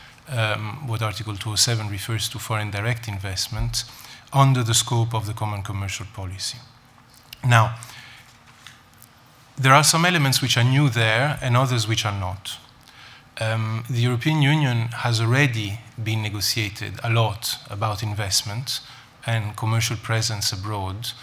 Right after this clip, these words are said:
even before the entry into force of the Lisbon Treaty. Um, the General Agreement on Trade in Services in the W T O, uh, covers, um, the, uh, foreign investment abroad to perform services,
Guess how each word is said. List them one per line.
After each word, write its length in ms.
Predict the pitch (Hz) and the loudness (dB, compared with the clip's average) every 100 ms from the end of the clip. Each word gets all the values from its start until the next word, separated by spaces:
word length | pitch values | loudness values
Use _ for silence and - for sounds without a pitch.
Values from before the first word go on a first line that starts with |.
| - - - | -20 -20 -10
even 260 | 143 117 117 | -2 4 4
before 380 | 113 117 123 113 | 2 -2 0 0
the 100 | 107 | 0
entry 240 | 98 110 | -4 -6
into 140 | 95 92 | -8 -8
force 300 | 110 98 110 | -6 -6 -6
of 80 | |
the 80 | 101 | -6
Lisbon 300 | 98 95 95 | -6 -6 -6
Treaty. 420 | - 98 - 127 - - - - - - | -6 -8 -10 -12 -12 -18 -20 -20 -20 -10
Um, 440 | 113 104 104 104 101 113 | -6 -6 -6 -8 -6 -4
the 260 | 110 107 101 | -2 -2 -2
General 300 | 113 117 113 | 2 2 2
Agreement 480 | 101 117 113 107 | 0 2 2 0
on 120 | 107 107 | -6 -4
Trade 240 | 113 104 | -4 -4
in 100 | 101 | -2
Services 640 | - 131 120 101 - 101 | 0 2 2 0 0 0
in 120 | 101 101 | -6 -4
the 60 | |
W 300 | 101 95 98 | -6 -6 -8
T 240 | 98 - 123 | -6 -4 -2
O, 220 | 104 113 - - - - - - | -2 -4 -12 -20 -20 -20 -20 -8
uh, 120 | 104 113 | -6 -4
covers, 720 | - 127 113 104 95 92 - - - | 2 4 4 0 -4 -2 -2 -4 -8
um, 480 | 104 98 98 98 - | -6 -4 -6 -8 -10
the, 440 | 123 104 101 101 101 | -8 -6 -6 -6 -6
uh, 140 | 101 95 | -8 -8
foreign 360 | - 117 110 | -2 0 0
investment 560 | 107 107 107 - 107 98 | -2 -2 0 0 -4 -6
abroad 480 | 95 110 107 104 98 | -6 -4 -4 -4 -6
to 240 | - - | -8 -8
perform 460 | - 104 - 104 98 | -10 -10 -8 -8 -2
services, 760 | - 101 95 98 - 131 180 | -2 -2 -6 -4 -4 -4 -6